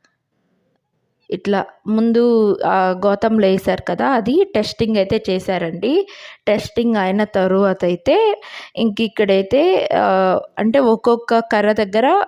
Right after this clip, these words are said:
ఒక్కొక్క వల నుంచి చేపలను అయితే లాగుతున్నారు, మళ్ళీ అవి తప్పించుకోకుండాను.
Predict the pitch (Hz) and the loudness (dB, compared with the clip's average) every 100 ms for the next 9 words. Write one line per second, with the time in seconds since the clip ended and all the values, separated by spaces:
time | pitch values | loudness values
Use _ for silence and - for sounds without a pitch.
0 | - - 220 220 214 - 202 196 208 202 | -4 -4 -2 -2 -2 0 0 2 2 2
1 | 226 214 208 - 240 220 220 214 202 196 | 4 2 0 -6 -4 -4 -2 0 0 0
2 | 220 190 185 185 185 180 170 170 269 370 | 0 0 0 -2 -4 -4 -4 0 0 0
3 | - - - 202 214 214 208 196 - 196 | -6 -20 -10 -2 0 2 2 2 -2 -4
4 | 208 - - 190 180 180 180 175 185 269 | -4 -6 -2 -2 -2 -4 -4 -4 -2 -2
5 | 453 | -4